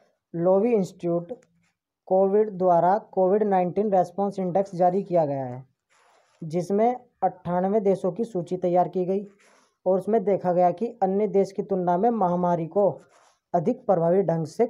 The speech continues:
किसने संभाला या किसने रिस्पॉन्स किया, किसने अच्छी तरीके से प्रोटेक्ट किया। तो उसमें प्रथम स्थान मिला है आपके न्यूजीलैंड को। प्रथम स्थान किसे मिला? न्यूजीलैंड को। जारी किसने किया? लोवी इंस्टीट्यूट ने।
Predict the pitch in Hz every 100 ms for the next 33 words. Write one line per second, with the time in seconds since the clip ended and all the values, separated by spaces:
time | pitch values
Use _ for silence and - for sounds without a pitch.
0 | - 214 214 226 220 175 147 131 123 _
1 | _ - 190 190 185 185 254 262 _ _
2 | _ 165 175 - 185 175 - 196 226 226
3 | 175 185 202 196 185 170 170 175 180 190
4 | 185 175 - - 147 127 151 185 175 208
5 | 208 175 190 185 185 190 196 180 180 180
6 | 160 233 269 - _ _ - 175 190 185
7 | 180 156 135 139 135 - 156 165 185 180
8 | 196 196 202 202 220 247 180 160 156 151
9 | - 160 165 160 175 185 190 202 196 214
10 | 226 185 180 226 185 - 156 147 147 143